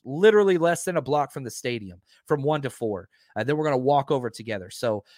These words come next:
um, Tony T Sports Lounge, we're gonna have a really good time. Um, that's Thursday, the day of. Get your tickets, forty-niners rush road trip dot com. Uh, that's where it's gonna be.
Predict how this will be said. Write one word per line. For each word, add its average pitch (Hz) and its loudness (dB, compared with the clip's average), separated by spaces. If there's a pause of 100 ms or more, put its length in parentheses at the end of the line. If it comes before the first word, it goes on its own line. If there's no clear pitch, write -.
um, 113 -2
Tony 202 -2
T 190 -6
Sports - -4
Lounge, 165 -6
we're 143 -10
gonna 147 -2
have 131 -2
a 120 -4
really 151 0
good 147 -2
time. 143 0 (300)
Um, 117 -2
that's 147 0
Thursday, 165 0
the 147 -2
day 143 2
of. 139 4
Get - -8
your 156 -2
tickets, 139 -6
forty-niners 147 -2
rush 120 -6
road 135 -2
trip 135 -2 (340)
dot 131 0
com. 190 -2 (340)
Uh, 113 0
that's 143 0
where 147 2
it's 135 -8
gonna 127 0
be. 127 -6